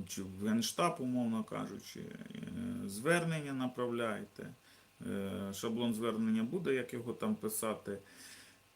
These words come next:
Лінк також, е, прикріплю. Е, ви пишете там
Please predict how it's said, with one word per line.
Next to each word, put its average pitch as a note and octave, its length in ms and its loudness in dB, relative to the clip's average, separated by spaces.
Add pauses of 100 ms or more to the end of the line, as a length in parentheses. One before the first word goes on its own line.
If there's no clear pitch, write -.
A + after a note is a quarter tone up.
Лінк B2+ 340 6
також, A2 560 2 (340)
е, G#2 80 2
прикріплю. A2 880 2 (600)
Е, F2+ 80 -6
ви C3 200 2
пишете A#2 600 2
там E2+ 300 -6